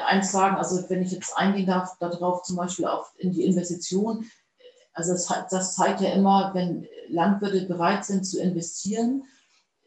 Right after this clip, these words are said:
wie es denen auf den Betrieben geht. Und es gibt so verschiedene Modelle oder Förderungsmodelle, die aufgeführt wurden. Das ist ja von der Rentenbank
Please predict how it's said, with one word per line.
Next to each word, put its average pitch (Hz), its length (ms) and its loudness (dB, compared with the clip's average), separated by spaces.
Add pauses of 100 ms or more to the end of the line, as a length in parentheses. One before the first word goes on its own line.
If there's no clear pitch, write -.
(180)
wie 196 160 -2
es - 80 -2
denen 196 140 2
auf 170 140 -2
den 185 140 2
Betrieben 180 400 0
geht. 160 260 2
Und 143 120 -4
es - 120 -8
gibt - 160 -12
so 180 100 -8
verschiedene 180 460 0
Modelle 175 640 0
oder 170 160 0
Förderungsmodelle, 180 1500 -2
die 143 120 -2
aufgeführt - 560 -6
wurden. 143 120 -12
Das 147 160 -16
ist 156 60 -14
ja - 40 -20
von 160 120 -10
der 156 100 -8
Rentenbank 190 580 0